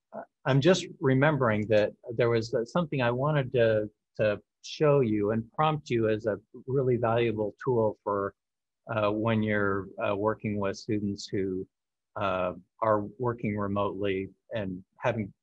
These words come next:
maybe a hard time engaging with the material, um, is embedded in this, uh, software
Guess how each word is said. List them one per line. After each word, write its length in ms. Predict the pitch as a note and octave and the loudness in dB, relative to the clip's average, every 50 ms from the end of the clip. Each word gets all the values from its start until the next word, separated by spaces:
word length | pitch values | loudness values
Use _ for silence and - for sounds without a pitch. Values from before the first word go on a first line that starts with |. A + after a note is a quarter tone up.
| - | -6
maybe 300 | A#2 A#2 A#2 G#2+ A2 G#2+ | -4 -2 -2 0 2 2
a 60 | G2+ | 2
hard 260 | G2 G#2+ A2 A2 G#2+ A2 | 2 2 2 0 0 0
time 220 | A#2+ A#2 G#2+ G#2 G#2 | -2 -2 -2 -2 -4
engaging 480 | G2+ G2+ A2 G#2+ G#2+ G2+ G2+ G#2+ G2+ | -4 -4 -2 -2 -2 0 -2 -4 -4
with 160 | G2+ G2+ G2 - | -4 -6 -8 -8
the 60 | - G2 | -10 -10
material, 580 | G2 - - - A2 G#2+ G2+ G2 G2 F2+ - _ _ _ _ _ _ _ _ _ _ - | -10 -10 -8 -4 -4 -2 -2 -2 -2 -4 -6 _ _ _ _ _ _ _ _ _ _ -6
um, 320 | A#2+ A2+ G#2+ G#2+ G#2+ A2 A2+ _ - | -2 -2 0 0 -2 -4 -6 _ -4
is 280 | D#3 D3+ D3 D3 D3+ - _ _ - - _ _ _ _ _ _ - - C3+ - - | -2 -2 -2 -2 -6 -12 _ _ -20 -20 _ _ _ _ _ _ -16 -16 -14 -6 -2
embedded 500 | D3+ C#3+ C#3+ F3 F3 G3 A3 G3 D#3+ D3+ | -2 0 2 4 2 4 2 2 -2 -2
in 220 | D3 D3 C#3+ C#3+ | -4 -2 -2 0
this, 420 | C3+ C3+ C3+ C3+ C3+ C3+ - - _ _ - B2+ | 2 2 2 0 0 -4 -12 -16 _ _ -4 -2
uh, 300 | A#2+ A2 A2 G#2 G#2+ G#2 G2+ G2 _ _ _ _ _ - | 0 2 2 2 2 2 0 -4 _ _ _ _ _ -10
software 760 | - - C3 B2 A#2+ - - A#2+ A2 G2+ G2+ G2 G2+ G2 | -2 2 2 2 2 0 -2 -2 0 0 2 0 -2 -4